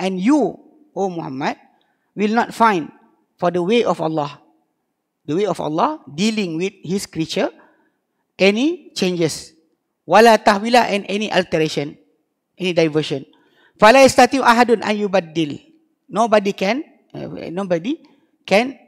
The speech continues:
change whatever Allah Ta'ala has predestined to happen. وَلَا أَنْ يُحَوِّلَ الْعَذَابَ عَنْ نَفْسِهِ. And though they, they also cannot divert, divert the punishment from their self or from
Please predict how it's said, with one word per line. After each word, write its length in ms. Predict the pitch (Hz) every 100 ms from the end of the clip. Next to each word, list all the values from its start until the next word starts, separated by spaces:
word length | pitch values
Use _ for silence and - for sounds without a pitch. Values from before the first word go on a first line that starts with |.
| -
change 420 | - 208 147 - _ -
whatever 360 | 160 151 175
Allah 160 | - 170
Ta'ala 280 | 156 202 185
has 320 | 156 254 - _ _ _ _ _ _ _ _ _ _ _ _
predestined 880 | - 220 180 175 - 208 294 - - -
to 80 |
happen. 360 | 170 170 160 151 _ _ _ _
وَلَا 480 | - 151 233 269 -
أَنْ 160 | 233 220
يُحَوِّلَ 480 | 220 240 226 220 202
الْعَذَابَ 400 | 202 202 226 208
عَنْ 240 | 196 196
نَفْسِهِ. 360 | 190 - 156 -
And 160 | 175 175
though 300 | 196 269 - -
they, 220 | 160 156
they 260 | 180 170
also 300 | - 202 -
cannot 260 | 190 190 156
divert, 320 | 185 185 180 - _ _ _ _ _ _ _ _ _ -
divert 460 | 147 170 202 165
the 260 | 170 294 330
punishment 640 | - 185 185 160 247 381 311
from 200 | 180 170
their 160 | 165
self 340 | 156 196 294 - _ _ _ _ _ -
or 220 | 247 262
from 420 | - 220 277 -